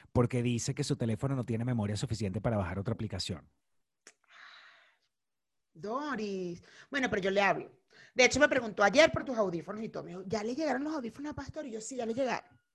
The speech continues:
Speaker 2: Ya se los estoy
Speaker 1: Ah,
Speaker 2: mandando".
Speaker 1: te preguntó por mí, t-, o sea, eh, Doris no me habla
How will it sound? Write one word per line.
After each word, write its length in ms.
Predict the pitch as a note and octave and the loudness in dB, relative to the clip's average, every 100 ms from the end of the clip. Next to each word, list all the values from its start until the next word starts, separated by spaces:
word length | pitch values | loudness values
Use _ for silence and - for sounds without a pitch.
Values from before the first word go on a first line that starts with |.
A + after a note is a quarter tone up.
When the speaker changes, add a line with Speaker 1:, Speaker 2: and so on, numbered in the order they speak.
| _ - | _ -6
Speaker 2:
Ya 80 | - | -4
se 100 | C4 | 0
los 100 | F3 | 2
estoy 140 | G3+ | 4
Speaker 1:
Ah, 40 | A3+ | 4
Speaker 2:
mandando". 220 | B3+ A#3+ | 4 4
Speaker 1:
te 100 | G3 | 4
preguntó 380 | F3 E3 D3 D3+ | 4 2 0 0
por 180 | F#3 G3 | 2 2
mí, 220 | G#3 G#3+ | 2 2
t-, 160 | - | -2
o 140 | F3+ D#3 | -6 -2
sea, 360 | D#3+ B2+ G#2 - - _ _ _ _ _ _ _ _ _ _ _ _ - - | 2 2 0 -4 -20 _ _ _ _ _ _ _ _ _ _ _ _ -20 -14
eh, 220 | D#3 D#3+ - | -2 0 0
Doris 460 | - D3+ D#3+ G#3 A3+ - _ _ | 4 8 8 6 0 -8 _ _
no 300 | E3 E3 F3 | -6 0 0
me 200 | G#3 A#3 | 2 4
habla 420 | A#3+ C4 C#4+ E4 | 4 4 0 -2